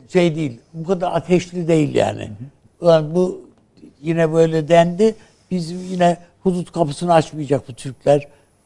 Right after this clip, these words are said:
Speaker 1: Efendim hava sahası uçuşa kapalı bilmem ne.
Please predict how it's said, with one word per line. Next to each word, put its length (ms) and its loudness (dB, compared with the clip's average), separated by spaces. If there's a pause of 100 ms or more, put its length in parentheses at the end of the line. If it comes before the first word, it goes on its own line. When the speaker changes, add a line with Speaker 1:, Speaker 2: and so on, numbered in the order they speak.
(100)
Speaker 1:
Efendim 380 0
hava 300 6
sahası 480 2
uçuşa 1120 -8
kapalı 560 0 (240)
bilmem 440 -2
ne. 140 -10